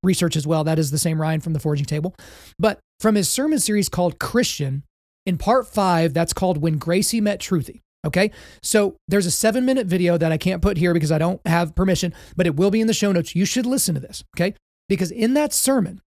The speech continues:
he does, like, a seven-minute story about a husband leaving his wife and child or children to be with another man, okay? But then through the description of this story, right, the other man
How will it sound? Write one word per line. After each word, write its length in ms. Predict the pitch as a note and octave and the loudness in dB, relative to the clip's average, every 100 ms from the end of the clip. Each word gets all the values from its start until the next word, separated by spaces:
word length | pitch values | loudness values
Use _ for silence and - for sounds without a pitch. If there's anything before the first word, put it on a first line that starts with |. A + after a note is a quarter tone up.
| _ _ _ _ - - | _ _ _ _ -14 -4
he 180 | G3+ | -2
does, 300 | F#3+ A3+ G3+ | 2 2 0
like, 120 | G#3 - | -2 -4
a 60 | |
seven-minute 720 | - - A3 A#3 C4 B3 A3+ | -6 -2 0 0 0 0 -2
story 500 | - - G3+ D#3 C3 - _ - - - | -4 0 2 2 -2 -8 _ -20 -20 -6
about 380 | G3+ F3+ F#3+ G#3+ | 0 2 2 -2
a 80 | E3+ | -4
husband 680 | A2 - C#4 F3+ D3+ C3+ C3 _ _ _ | -2 2 2 2 -2 -2 -6 _ _ _
leaving 380 | D3+ F#3+ A3+ C4 | -2 0 2 2
his 200 | G#3+ G3 | 2 2
wife 320 | E3+ F#3+ G#3+ | 2 2 2
and 160 | A#3+ A3+ | 0 -2
child 440 | - A3 G3+ E3+ | 0 2 2 2
or 80 | D#3 | 0
children 520 | - B3 F3+ D3 C#3+ - _ _ - | 2 0 2 -2 -4 -8 _ _ -6
to 100 | G#3 | -4
be 280 | D#3 G3 A3 | 0 0 2
with 160 | A3+ | 2
another 320 | F#3 G3 F#3+ F#3 | 2 0 2 2
man, 320 | D#3 C#3+ - _ _ - | 0 -2 -10 _ _ -4
okay? 300 | E3+ F3+ G#3+ - _ _ - _ _ | -2 2 0 -2 _ _ -20 _ _
But 120 | G#3 | -2
then 300 | A3+ A#3 F#3+ - | 2 0 0 -4
through 360 | G3 G#3+ B3 A3+ | 0 2 2 2
the 100 | F#3+ | 0
description 500 | E3 - A#3+ - G#3+ | 0 -2 -4 -2 -2
of 80 | E3+ | 0
this 160 | D#3 | -2
story, 600 | - - D#4 D#4+ D#3+ F3+ - _ | -2 2 4 4 2 0 -6 _
right, 240 | F3+ A3+ C4 _ _ - | 0 2 0 _ _ -4
the 180 | G3+ F#3+ | -2 0
other 340 | G3+ A3+ C4 A#3+ | 0 0 0 0
man 460 | F#3 F#3 A3+ B3 | 0 0 0 -2